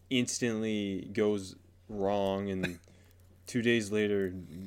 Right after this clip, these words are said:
Speaker 1: piece of shit
Speaker 2: At,
Speaker 1: resigns.
Speaker 2: at eleven forty at night on a Friday, yeah.
Speaker 1: Yeah, and now, like,
Speaker 2: Snuck
Speaker 1: that's just
Speaker 2: out.
Speaker 1: hanging over this whole thing.
Speaker 2: Yeah, yeah.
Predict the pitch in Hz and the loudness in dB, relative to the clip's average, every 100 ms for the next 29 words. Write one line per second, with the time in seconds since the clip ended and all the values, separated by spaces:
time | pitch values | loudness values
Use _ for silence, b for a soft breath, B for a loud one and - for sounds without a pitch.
0 | 87 92 - - - B B B 104 - | -12 -16 -20 -20 -20 B B B -14 -10
1 | 110 107 - 117 82 90 - - 147 113 | -6 -6 -4 -2 -2 -4 -6 -4 -2 0
2 | 107 107 123 143 151 147 156 160 151 - | 0 2 4 6 8 10 8 8 4 -2
3 | - - 131 135 131 123 120 120 117 117 | -6 0 2 4 4 4 2 2 2 2
4 | 113 110 - 107 107 98 101 101 98 107 | 0 -2 -2 0 0 -2 -4 -6 -8 -12
5 | - - - - 143 135 117 90 90 123 | -18 -20 -20 -10 0 2 2 0 -4 -4
6 | 120 123 120 120 113 113 113 - 101 104 | 0 2 4 4 4 2 2 2 0 0
7 | 120 120 98 107 110 101 - 104 98 90 | 0 0 -2 -4 -4 -6 -4 -4 -4 -6
8 | 90 92 85 - - 104 92 | -8 -10 -12 -16 -14 -10 -10